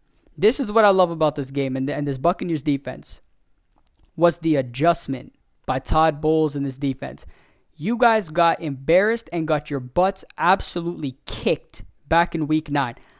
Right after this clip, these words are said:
I previously said back in week nine that that Saints defensive performance in that game back in week nine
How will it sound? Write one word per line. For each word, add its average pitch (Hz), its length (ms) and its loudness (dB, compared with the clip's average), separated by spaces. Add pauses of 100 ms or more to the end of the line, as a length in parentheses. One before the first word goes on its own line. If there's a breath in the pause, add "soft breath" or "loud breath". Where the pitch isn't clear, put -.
(180 soft breath)
I 190 180 4
previously 208 480 -2
said 190 180 -2
back 180 260 4
in 160 100 -2
week 170 180 -4
nine 165 240 0
that 147 160 -2
that 170 260 2
Saints - 520 -4 (340)
defensive 170 580 -2
performance 160 520 -2
in 156 80 -2
that 147 200 -2
game 147 200 -2
back 151 200 0
in 143 120 -6
week 147 180 -4
nine 151 300 -4